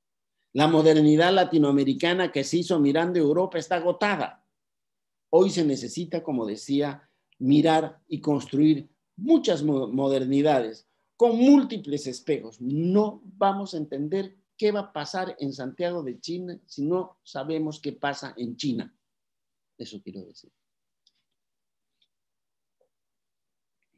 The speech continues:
Pero siempre desde la lógica de la memoria, de la interculturalidad.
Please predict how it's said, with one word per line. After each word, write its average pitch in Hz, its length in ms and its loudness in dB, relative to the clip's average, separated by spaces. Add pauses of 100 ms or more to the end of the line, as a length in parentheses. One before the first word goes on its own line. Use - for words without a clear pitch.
Pero 151 220 4
siempre 160 640 0 (600)
desde 143 320 0
la 127 140 0
lógica 151 380 0
de 131 100 -2
la 117 120 -4
memoria, 131 640 -2 (720)
de 120 200 -6
la 117 100 -2
interculturalidad. 110 1160 -8